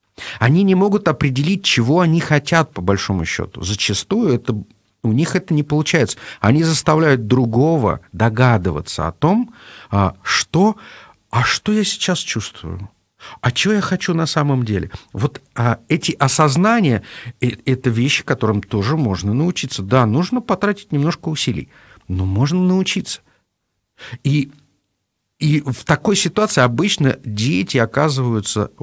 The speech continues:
Я почему говорю, что мы же перед детьми тоже ответственны? Потому что они, э, будут теми, кто, б-, во-первых, будет... Он же перенимает это.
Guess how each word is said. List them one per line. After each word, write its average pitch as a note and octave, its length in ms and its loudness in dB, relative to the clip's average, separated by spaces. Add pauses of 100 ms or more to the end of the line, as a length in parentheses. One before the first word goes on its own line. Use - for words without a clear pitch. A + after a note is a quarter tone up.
(120)
Я A#2+ 140 0
почему G3+ 280 -2
говорю, D#3+ 140 0
что - 160 -4
мы C3+ 100 2
же C#3 100 0
перед C#3+ 300 -2
детьми C#3+ 300 -4
тоже C#3+ 280 -2
ответственны? C3+ 720 -6 (580)
Потому B2 220 -4
что - 200 -6 (340)
они, B2 560 2 (320)
э, F2+ 880 0
будут C#3+ 380 0
теми, G#3 440 0 (180)
кто, - 500 -2
б-, A2+ 200 -2
во-первых, C#3+ 580 2
будет... D3+ 340 0 (1120)
Он D#3 160 4
же D3+ 100 2
перенимает D#3 840 2
это. F2 300 -4